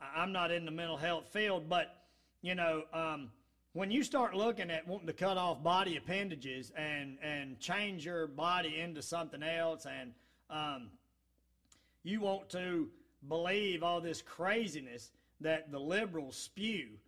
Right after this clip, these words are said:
you know, I mean, they literally, uh, Joe Biden is one of the most racial, racist people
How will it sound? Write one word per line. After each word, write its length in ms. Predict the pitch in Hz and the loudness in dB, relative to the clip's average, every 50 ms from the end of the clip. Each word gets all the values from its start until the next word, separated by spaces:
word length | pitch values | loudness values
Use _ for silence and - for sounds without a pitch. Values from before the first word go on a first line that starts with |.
| _ _ _ _ _ - | _ _ _ _ _ -6
you 140 | 160 165 165 | -4 -4 -2
know, 260 | 160 156 147 147 156 175 | 0 0 -2 -2 -2 0
I 80 | 175 185 | 0 2
mean, 300 | 190 190 180 165 160 156 | 2 2 0 0 0 2
they 180 | 180 214 269 | 4 4 4
literally, 720 | 262 208 214 240 247 226 196 185 175 175 165 160 156 - - - _ _ _ _ _ - | 4 4 4 4 4 2 2 0 0 0 0 0 -2 -4 -6 -20 _ _ _ _ _ -4
uh, 100 | 160 160 156 147 | -4 -4 -2 0
Joe 200 | 127 214 277 311 | 4 4 4 4
Biden 340 | 214 190 196 214 214 190 170 | 4 4 4 4 4 0 0
is 120 | 160 139 | -2 -2
one 160 | 170 185 175 | -2 -2 -2
of 80 | 165 160 | -2 -2
the 80 | 165 | 0
most 200 | 165 165 156 - 127 127 | 0 0 0 -2 -6 -4
racial, 720 | 131 160 180 202 220 190 - - 190 175 165 156 143 139 - - 139 - - 139 | 0 4 4 4 4 2 0 -2 -2 0 0 0 -2 -4 -10 -14 -20 -18 -8 -2
racist 640 | 151 170 202 226 208 - - 185 175 160 - - - _ _ _ _ _ - | 2 2 2 2 2 0 -2 -2 -4 -4 -6 -8 -14 _ _ _ _ _ 2
people 540 | 196 254 247 - - 170 156 156 151 135 - | 2 4 4 2 0 -2 -2 -2 -4 -6 -8